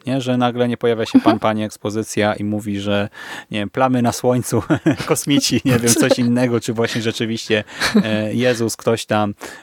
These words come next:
Speaker 1: przychodzi. Nie ma, nie ma żadnej takiej konkretnej interpretacji, dlaczego dokładnie to się wydarzyło, co się wydarzyło. Sam wątek tych, e, zmarłych, on jest, on jest jakoś tam domykany, ale nie jest tak domknięty fest, nie? Na koniec.
Speaker 2: Tak.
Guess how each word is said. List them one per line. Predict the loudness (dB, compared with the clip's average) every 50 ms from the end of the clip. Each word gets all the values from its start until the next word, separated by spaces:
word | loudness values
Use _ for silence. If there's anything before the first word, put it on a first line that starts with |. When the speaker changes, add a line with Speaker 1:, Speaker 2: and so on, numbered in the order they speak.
| -14 -12 -10
Speaker 1:
przychodzi. | -8 -6 -4 -2 0 0 0 0 -2 -4 -4 -4 -4 -2
Nie | -2 0 0
ma, | 0 0
nie | 0 0
ma | 0 0 -2 -2 -4
żadnej | -2 -2 -2 0 0 -2 0
takiej | 0 0 -2 -2
konkretnej | -2 -2 -2 0 0 -2 0 -2 -4
interpretacji, | -2 -2 -2 -2 0 -2 -2 0 -2 -2 -2 -4 -6 -6 -6 -4 -2
dlaczego | -2 -2 0 0 0 0 0 0 -2 -2
dokładnie | -2 -4 -2 0 0 0 0 0 -4 -4
to | -4 -6
się | -6 -6 -6
wydarzyło, | -4 -2 -2 -2 -2 -2 -4 -4
co | -6 -8
się | -8 -8 -6
wydarzyło. | -4 -2 0 0 0 0 0 2 4 4 2 2 -2 -10 -12 -10 -10 -10 -8 -6
Sam | -4 -2 0 0 0
wątek | 0 -2 -2 0 -2 -2 -4
tych, | -4 -10 -12 -12 _ _ -6
e, | -2 0 0 0 0
zmarłych, | 0 0 0 0 0 0 0 0 -2 -2 -4 -4
on | -2 0 0 0 -2
jest, | -2 -2 -4 -6 -8 -12 -14 -18 -20 -20 _ _ _ _ -8
on | -4 -4
jest | -4 -4 -4 -4
jakoś | -4 -4 -4 -4 -2
tam | -2 -4 -2
domykany, | -2 -2 0 0 -2 -2 -2 -2 -2 0 0 -2 0
ale | 0 0 0 0
nie | 0 0
jest | 0 0 0
tak | -2 -4 -2
domknięty | 0 -2 -2 0 0 0 0 0 -2
fest, | -2 0 -2 -2 -2 -4 -8 -6
nie? | -4 -2 0
Na | 0 0
koniec. | 0 0 0 0 2 2 0 0 -2 -6 -16 -6 -2
Speaker 2:
Tak. | 0 0 0